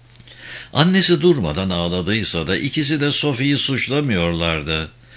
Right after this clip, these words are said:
Sophie'nin neler yaşadığını bildiklerini sanıyor, yalnızca iyi olup olmadığını bilmek istiyorlardı. Daha önce hiç bilmiyormuşçasına iyi insanlar olduklarını fark etti.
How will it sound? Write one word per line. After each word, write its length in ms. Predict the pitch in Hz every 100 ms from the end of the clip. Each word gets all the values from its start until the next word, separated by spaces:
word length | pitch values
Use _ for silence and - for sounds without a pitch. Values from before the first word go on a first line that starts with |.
| -
Sophie'nin 560 | - 175 180 185 190 175
neler 320 | 156 170 175
yaşadığını 720 | 123 87 90 92 87 85 113
bildiklerini 720 | 107 107 98 110 110 104 107 123
sanıyor, 540 | 92 85 85 87 98 - -
yalnızca 460 | - 175 185 175 175
iyi 280 | 117 165 165
olup 300 | 160 160 147
olmadığını 540 | 175 175 165 156 147
bilmek 340 | 135 123 120 113
istiyorlardı. 1000 | 107 107 107 104 98 98 92 90 92 92 - - - - - - -
Daha 240 | 170 202
önce 380 | 98 87 87 110
hiç 320 | 147 - 131
bilmiyormuşçasına 1040 | 175 147 90 85 82 90 - 90 92 98 107
iyi 320 | 135 156 156
insanlar 480 | 143 147 147 151 180
olduklarını 680 | 170 139 120 120 117 107
fark 340 | 101 104 90 92
etti. 480 | 95 - 90 82